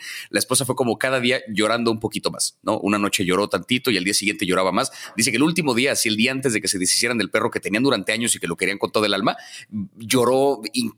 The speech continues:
o sea, inconsolablemente, como que destapó todas sus emociones, y Bill Burr cuenta que dice, "Yo, no, yo lo tapé, lo tapé, lo tapé, tapó las emociones",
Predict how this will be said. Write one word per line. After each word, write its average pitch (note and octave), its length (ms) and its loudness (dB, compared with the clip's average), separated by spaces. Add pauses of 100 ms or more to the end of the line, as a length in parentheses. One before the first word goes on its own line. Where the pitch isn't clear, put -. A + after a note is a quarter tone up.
o A#2 100 2
sea, A#2 120 0
inconsolablemente, B2 920 2
como G#2 200 0
que A2 120 0
destapó A2+ 500 0
todas E3+ 180 2
sus - 80 2
emociones, B2 500 0
y A2 100 0
Bill C3 140 2
Burr C#3 140 4
cuenta B2+ 260 2
que G#2+ 60 -2
dice, G#2+ 240 0
"Yo, C3 280 2
no, - 240 0
yo B2 300 -2 (340)
lo G2 200 2
tapé, C#3 340 -2
lo A2 120 0
tapé, B2+ 260 -2
lo G2+ 140 0
tapé, B2+ 240 0
tapó A#2 200 0
las A#2 120 0
emociones", A#2+ 340 0